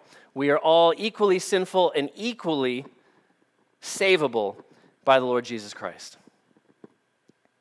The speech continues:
But because of sin, image bearers of God, all of us, because of sin, we will abuse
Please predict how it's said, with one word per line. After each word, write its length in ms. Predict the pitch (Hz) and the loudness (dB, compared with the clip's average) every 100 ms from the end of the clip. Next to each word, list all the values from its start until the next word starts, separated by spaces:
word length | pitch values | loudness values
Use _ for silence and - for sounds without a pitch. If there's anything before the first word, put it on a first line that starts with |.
| _ _ _ _ _ | _ _ _ _ _
But 120 | - 139 | -6 -6
because 540 | 143 - - 214 175 | -6 -10 -2 0 0
of 340 | 151 139 127 - | 0 0 0 -6
sin, 520 | - - 160 113 85 - _ _ _ _ _ _ _ - _ _ _ _ _ _ _ _ _ _ _ | -14 -6 -4 -4 -8 -20 _ _ _ _ _ _ _ -20 _ _ _ _ _ _ _ _ _ _ _
image 380 | 170 180 156 117 | -6 -6 -6 -6
bearers 380 | 120 110 107 104 | -4 -2 -4 -8
of 160 | 107 | -10
God, 260 | - 101 87 | -6 -6 -6
all 240 | - 120 | -6 -6
of 100 | 113 | -6
us, 140 | 87 - | -10 -18
because 460 | 135 - - 202 | -18 -14 -8 -6
of 120 | 190 160 | -6 -10
sin, 320 | - 113 90 - - | -8 -10 -10 -16 -20
we 240 | 113 131 175 | -14 -10 -4
will 240 | 160 135 | -2 -2
abuse 760 | 120 104 113 160 196 220 - | -4 -10 -10 -8 -8 -10 -14